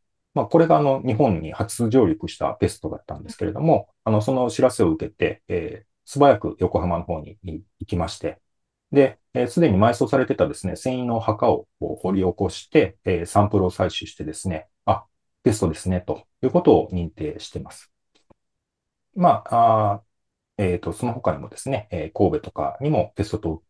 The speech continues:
疑われる患者が、あー、発生したりとかしておりまして、まあ、非常に、あの、日本はですね、貿易をしないといけないっていうのが、あの、重視されるような、あー、年となっており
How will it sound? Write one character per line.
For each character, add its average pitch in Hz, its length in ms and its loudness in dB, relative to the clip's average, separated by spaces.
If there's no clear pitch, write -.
疑 98 140 2
わ 98 120 2
れ 98 60 0
る 98 80 0
患 95 220 0
者 87 100 2
が、 82 380 2
あ - 60 2
ー、 - 20 -10
発 - 180 -6
生 85 120 -4
し - 80 -14
た 80 100 -6
り 78 60 -8
と - 100 -20
か - 300 -10
し - 140 -18
て - 240 -2
お - 80 -4
り - 80 -4
ま 82 140 -6
し - 140 -16
て、 - 340 4
ま 113 120 2
あ、 - 140 0
非 107 100 -2
常 110 140 4
に、 107 200 2
あ 95 80 -2
の、 90 120 -2
日 90 120 -4
本 82 180 -2
は - 240 -12
で - 80 -20
す - 100 -10
ね、 - 160 -10
貿 107 200 6
易 107 140 2
を 104 40 4
し 107 100 -2
な 95 80 4
い - 20 -2
と - 80 -4
い - 20 -4
け 92 80 -2
な 90 80 -2
い 90 40 -2
っ - 40 -8
て - 140 -20
い 80 40 -12
う - 20 -12
の 71 80 -16
が、 - 180 -12
あ 80 140 -4
の、 73 360 -14
重 98 160 4
視 - 100 -8
さ - 120 -4
れ 73 100 -6
る - 120 -16
よ 92 180 0
う - 20 -6
な、 - 200 -10
あ 80 280 -12
ー、 - 60 -18
年 - 380 -12
と 117 80 0
な 104 100 -2
っ - 60 -18
て - 80 -16
お - 40 -18
り - 80 -20